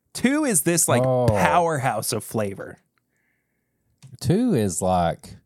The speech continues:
Speaker 2: it's like maple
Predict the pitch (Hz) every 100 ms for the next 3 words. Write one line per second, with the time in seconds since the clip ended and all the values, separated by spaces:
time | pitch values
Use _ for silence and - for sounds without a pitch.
0 | _ _ _ _ _ _ _ _ _ _
1 | _ _ _ _ - _ _ _ _ _
2 | _ - _ _ _ _ _ _ _ -
3 | - - - 110 - - 101 98 123 -
4 | 151 151 147 147 123